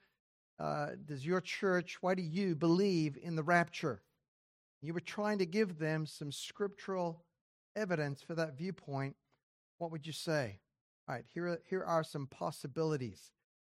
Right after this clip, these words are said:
One <clears throat> is the natural sequence of what is found First Thessalonians four and five, chapters four and five.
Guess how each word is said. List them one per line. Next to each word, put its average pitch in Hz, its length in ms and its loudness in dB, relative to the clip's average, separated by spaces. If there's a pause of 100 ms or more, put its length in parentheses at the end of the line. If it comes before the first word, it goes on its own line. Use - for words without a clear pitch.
(120)
One 190 480 2 (760)
<clears throat> 196 260 4
is 190 140 6
the 175 120 2
natural 196 560 2
sequence 160 840 -4 (1200)
of 147 100 -8
what 175 160 2
is 175 120 0
found 156 540 0 (800)
First 185 260 -8
Thessalonians 170 720 -2 (180)
four 147 480 6 (460)
and 139 120 -4
five, 156 520 4
chapters 151 440 -6 (100)
four 175 240 -2
and 151 180 -8 (100)
five. 139 320 -4